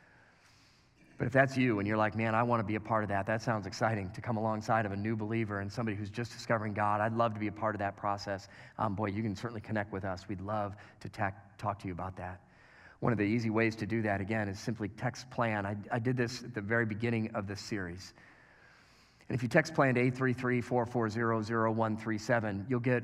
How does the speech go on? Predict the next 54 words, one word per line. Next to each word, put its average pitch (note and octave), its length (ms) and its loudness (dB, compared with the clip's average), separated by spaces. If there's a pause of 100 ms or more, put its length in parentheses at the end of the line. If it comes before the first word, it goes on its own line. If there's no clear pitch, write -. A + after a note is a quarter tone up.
um, G#2+ 360 0
four C#3 300 4
options A#2 460 0
that A2+ 140 0
you A2 140 -2
can A2 120 -2
choose A2 240 -2
from. G2 220 -4
You G#2 60 -6
can A2+ 100 -2
choose A2+ 200 -4
one, A#2 280 0
two, A#2+ 180 -2
three, A#2+ 300 0
or G#2+ 120 4
all A#2 180 2
four G2+ 360 0 (300)
of A2 100 2
these A#2 160 0
options. A2 400 2
Number B2 200 2
one C3+ 340 2 (240)
is B2 140 0
just C3+ 180 0
to C3+ 60 2
receive, A#2+ 640 2
um, G#2+ 400 0
a A2 100 0
Bible B2+ 340 6
verse C3+ 480 0
and A#2 160 0
a - 20 2
little A#2+ 200 2
prayer A2+ 460 2 (280)
around A2 420 2
noontime. A2 540 0 (1400)
And C3 120 4
it C3 40 6
doesn't C3 180 2
take D#3 180 4
you C3 80 4
long C3+ 240 6
to C3+ 80 0
go B2+ 160 4
through, A2 220 -2
but A#2+ 100 0
it's C3 140 0
a - 20 0
great B2+ 300 2
way B2+ 160 2
to A2+ 60 0
prepare B2 340 -2
your A2+ 120 0
soul G#2 400 -4